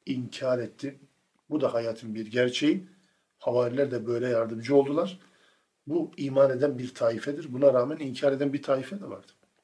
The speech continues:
Yani İsa aleyhisselam "Bana Allah'ın yolunda kim yardımcı olacak?" dediği zaman bir toplum Müslümandı. Müslüman bir toplumdu.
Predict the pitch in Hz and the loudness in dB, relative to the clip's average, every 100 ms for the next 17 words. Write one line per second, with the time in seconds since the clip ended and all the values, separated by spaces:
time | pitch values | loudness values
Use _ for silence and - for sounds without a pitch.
0 | - - _ _ _ _ 123 127 143 127 | -20 -20 _ _ _ _ -2 0 0 -4
1 | - _ _ _ _ - 127 127 151 139 | -10 _ _ _ _ -10 -4 2 6 6
2 | 131 131 139 135 131 120 - 123 143 135 | 4 0 2 6 4 2 2 6 8 6
3 | 127 127 143 139 - _ _ _ _ _ | 6 6 4 -2 -8 _ _ _ _ _
4 | 127 131 131 135 131 127 - 170 135 131 | -2 2 2 2 0 0 0 4 6 4
5 | 135 131 139 131 123 123 - 127 180 185 | 2 4 4 4 2 0 -2 -4 -2 0
6 | 190 135 - _ _ _ - 156 180 131 | 0 -2 -6 _ _ _ -6 -4 -2 -6
7 | - 208 165 - 170 220 202 - - _ | 2 4 4 0 -2 -2 -2 -8 -18 _
8 | _ _ _ _ _ _ _ _ _ _ | _ _ _ _ _ _ _ _ _ _
9 | _ _ _ _ _ _ - - 127 202 | _ _ _ _ _ _ -12 0 4 4
10 | 240 165 131 - 104 | 2 0 -6 -8 -12